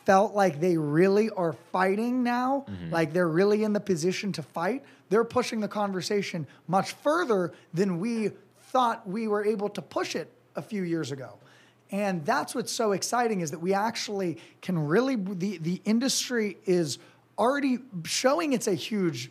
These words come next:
Speaker 1: huge business opportunity. And
Speaker 2: Yeah.
Speaker 1: we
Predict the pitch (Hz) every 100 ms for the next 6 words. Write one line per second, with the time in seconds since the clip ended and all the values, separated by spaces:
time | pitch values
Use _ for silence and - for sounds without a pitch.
0 | - _ - 269 330 320 208 170 240 269
1 | 320 247 175 165 185 160 156 143 - -
2 | - 170 190 240 254